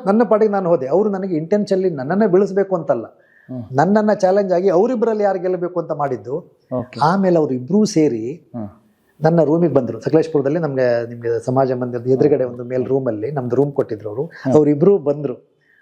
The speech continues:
Speaker 1: ಬಂದು, "ಸರ್, ನಿಜವಾಗ್ಲೂ ತಪ್ಪಾಯ್ತು ಸರ್, ನಾವು ನಮ್ಮೊಳಗೆ ನೀವು ಬೀಳ್ತೀರಿ ಬೀಳೋದಿಲ್ಲ ಅನ್ನೋದು ನಮ್ದು ತರ್ಕ ಇತ್ತು, ಹಾಗಾಗಿ ನೀವು ನಮ್ಮ ಇಬ್ಬರನ್ನೂ ಗೆದ್ದಿದ್ದೀರಿ ಸರ್" ಅಂತ ಹೇಳಿ ಸೆಕೆಂಡ್ ಕೊಟ್ಟು ಒಂದು ನೋಟಿನ ಹಾರ ಮಾರ್ರ. ಆ ಕಾಲದಲ್ಲಿ ಐದೈದು ರೂಪಾಯಿ ನೋಟಿನ ಹಾರ ಅದು.
Speaker 2: ಹಾ, ಹಾ.
Speaker 1: ಒಂದು ಇಪ್ಪತ್ತು ಮೂವತ್ತು ನೋಟಿನ ಹಾರ ಹಾಕಿ ಒಂದು ಶಾಲ ಹಾಕಿ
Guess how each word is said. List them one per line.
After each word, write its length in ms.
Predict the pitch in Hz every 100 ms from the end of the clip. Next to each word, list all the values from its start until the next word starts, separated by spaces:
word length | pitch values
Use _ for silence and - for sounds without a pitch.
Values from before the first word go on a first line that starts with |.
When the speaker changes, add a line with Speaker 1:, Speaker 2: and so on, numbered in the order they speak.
| - 127
Speaker 1:
ಬಂದು, 500 | 165 175 139 123 - -
"ಸರ್, 260 | - 110 110 - _ _ _ _ _ 117
ನಿಜವಾಗ್ಲೂ 360 | 110 165 185
ತಪ್ಪಾಯ್ತು 380 | 180 143 151 135
ಸರ್, 120 | 131
ನಾವು 280 | 123 143 175
ನಮ್ಮೊಳಗೆ 520 | 156 160 185 175 175
ನೀವು 460 | 156 160 165 151 147
ಬೀಳ್ತೀರಿ 560 | 123 175 180 170 170 165
ಬೀಳೋದಿಲ್ಲ 440 | 156 175 170 156
ಅನ್ನೋದು 220 | 151 147
ನಮ್ದು 300 | 131 151 170
ತರ್ಕ 280 | 160 147 -
ಇತ್ತು, 340 | 147 110 123
ಹಾಗಾಗಿ 520 | 139 - _ 143 147 135
ನೀವು 140 | 147
ನಮ್ಮ 260 | 127 139 151
ಇಬ್ಬರನ್ನೂ 400 | 127 170 196 190
ಗೆದ್ದಿದ್ದೀರಿ 500 | 156 151 135 135 135
ಸರ್" 100 | 127
ಅಂತ 180 | 123
ಹೇಳಿ 460 | 143 175 117 - _
ಸೆಕೆಂಡ್ 340 | - 143 151 -
ಕೊಟ್ಟು 220 | 139 165
ಒಂದು 160 | 147 123
ನೋಟಿನ 340 | 151 156 139
ಹಾರ 220 | 127 147
ಮಾರ್ರ. 240 | 127 110 113
ಆ 120 | 127
ಕಾಲದಲ್ಲಿ 380 | 135 131 131 123
ಐದೈದು 220 | 151 135
ರೂಪಾಯಿ 220 | - 120
ನೋಟಿನ 240 | 123 135
ಹಾರ 160 | 110 123
ಅದು. 480 | 117 98 _ - 120
Speaker 2:
ಹಾ, 280 | 113 98 -
ಹಾ. 100 | 107
Speaker 1:
ಒಂದು 220 | 120 123
ಇಪ್ಪತ್ತು 340 | 123 - 135 131
ಮೂವತ್ತು 300 | 127 123 120
ನೋಟಿನ 320 | 127 135 120
ಹಾರ 160 | 123
ಹಾಕಿ 340 | 120 120 151 135
ಒಂದು 160 | 117
ಶಾಲ 300 | 110 123 131
ಹಾಕಿ 540 | 123 120 180 180 -